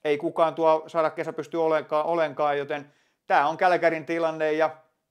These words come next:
sieltäkin löydettiin heidän heikkoudet. Mennään eteenpäin. Sitten siellä neljä Edmonton Oilers. Ää, mä veikkasin kausiennakoisen ne siellä kaksi, se on tällä hetkellä neljäntenä. Mennään katsomaan, mitä mä sanoin ennen kauden alkua.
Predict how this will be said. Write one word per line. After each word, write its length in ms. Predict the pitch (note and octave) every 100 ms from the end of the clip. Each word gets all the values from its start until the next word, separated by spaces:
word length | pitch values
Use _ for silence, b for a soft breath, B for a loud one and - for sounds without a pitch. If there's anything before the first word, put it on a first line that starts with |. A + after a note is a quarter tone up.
| _
sieltäkin 420 | - D#3+ D#3 D3+
löydettiin 360 | D3 D3+ D3 D3+
heidän 260 | D3+ D3+
heikkoudet. 560 | C3+ B2+ A#2+ C#3 C3 C3
Mennään 340 | C#3+ D3 C#3+
eteenpäin. 540 | D3+ D3 D3 C#3 C3+ - _ _ _ _ _ _ _ _ _ _ _ _ _
Sitten 340 | C4+ C#4+ A#3+
siellä 320 | - B3+ G#3+
neljä 320 | G3+ A#3 G#3
Edmonton 360 | G#3+ G#3 F3+ E3
Oilers. 540 | F#3+ G#3+ F#3 E3+ - -
Ää, 260 | D#3+ D#3 D3+
mä 100 | D#3+
veikkasin 440 | G3+ G#3 G#3 F3
kausiennakoisen 760 | D#3 G3 F3+ F3 D#3+ D#3 D3 D3+
ne 100 | D3+
siellä 280 | D3 C#3+ B2+
kaksi, 440 | - F#3+ G#3+ -
se 80 | D#3
on 80 | D3
tällä 160 | F3+
hetkellä 240 | D#3 - C#3
neljäntenä. 640 | F#3+ G3 E3 D3 D#3 D3+ b b
Mennään 300 | D#3 F#3 F#3+
katsomaan, 340 | E3+ F#3+ - E3+
mitä 180 | E3 E3
mä 120 | D#3
sanoin 240 | E3+ E3+
ennen 160 | D#3 C#3+
kauden 320 | E3 F#3 D3+
alkua. 500 | F3 E3+ D#3 D#3 D3